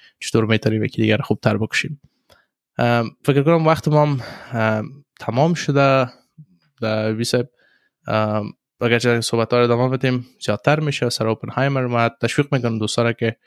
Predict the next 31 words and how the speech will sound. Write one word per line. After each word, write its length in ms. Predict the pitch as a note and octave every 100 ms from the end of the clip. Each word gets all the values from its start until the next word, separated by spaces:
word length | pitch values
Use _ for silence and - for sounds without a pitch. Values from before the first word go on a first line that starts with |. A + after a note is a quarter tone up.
| _
صد 300 | - C3 B2+
درصد 320 | A#2 A2+ A#2
فیلم 260 | - A2+ A2
اوپنهایمر 520 | A2 A2 A2+ A2+ B2
را 140 | A#2+ -
ببینن. 480 | C#3+ D3+ C#3 C3 C3 _ _ _ -
ام، 380 | G#2+ A2 G#2 G#2+ G#2+ - - _ _ - - -
در 60 | A#2
سینما 540 | - A2+ A2+ A#2 A#2
هنوز 240 | A#2 B2+
هم 140 | C3 B2
فکر 260 | B2 -
می‌کنم 340 | A#2 A#2 A#2 A#2
که 140 | -
هست، 420 | A#2 C#3 C#3+ -
می‌تونین 440 | A#2 A2 A#2 A2 A2
ببینینش، 400 | B2+ C#3+ C#3 -
داخل 320 | A2+ - G#2+
سال 260 | - A2+ A2+
را 60 |
میباشه. 540 | A#2 C#3 C#3+ C#3 D3 D#3 _ _ _
اگر 140 | B2+ A2+
در 80 | A2+
سینما 480 | - A2 A2+ C3
نمی‌تونین، 540 | C3 B2+ B2+ B2 A#2+ C3 _
صد 220 | - B2
درصد 340 | A#2+ - A#2
دانلود 400 | A2 G#2+ A2 A#2+ C3
بکنین 420 | - A#2 A2+ G#2+ _ _
و، 40 | G#2
اه، 140 | G#2